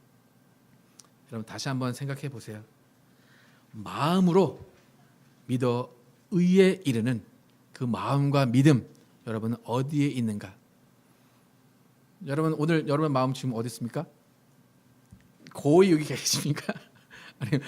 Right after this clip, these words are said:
하나님 앞에 내어드렸습니까? 예. 여러분 우리가 긴장감과 초조함, 또 강박관념,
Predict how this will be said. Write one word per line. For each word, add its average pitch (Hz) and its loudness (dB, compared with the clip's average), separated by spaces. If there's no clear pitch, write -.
하나님 202 0
앞에 143 -2
내어드렸습니까? 127 -2
예. 98 -20
여러분 117 -8
우리가 120 -6
긴장감과 147 -2
초조함, 156 -2
또 120 -16
강박관념, 147 0